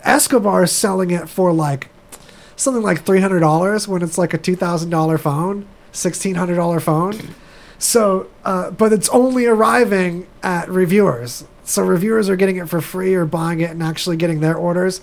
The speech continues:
But Marquez, he ordered it under a different name twice. So he knows it's never arriving. It's never arrived under his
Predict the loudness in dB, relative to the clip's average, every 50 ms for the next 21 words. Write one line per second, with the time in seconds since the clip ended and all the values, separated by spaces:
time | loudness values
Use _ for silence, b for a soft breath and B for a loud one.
0 | B B B B B B B -10 -2 0 2 2 2 0 -4 -8 -12 -18 -8 -4
1 | -2 -2 -2 -2 0 0 2 4 4 6 6 4 4 2 0 -4 -8 b b b
2 | b b b -10 -4 0 0 0 0 0 -2 -4 -2 0 2 2 2 2 2 2
3 | 2 2 2 2 2 2 2 2 4 2 2 2 2 0 0 0 2 2 2 0
4 | -2 -4 -8 -4 0 0 2 2 0 -2 -4 -6 -8 -8 -8 -10 b b b b
5 | b b -6 -4 -2 -2 -2 -2 -2 0 0 2 4 4 4 4 2 -2 -4 b
6 | b b b b b b b -4 -2 -2 -2 -4 -2 0 2 4 4 4 4 6
7 | 6 4 4 4 2 2 0 0 -2 -4 -4 -4 -2 -2 0 2 2 2 4 4
8 | 2 2 2 0 0 -2 -2 -4 -4 -2 -2 -2 -2 -2 -2 -2 -2 -4 -6 -10
9 | -12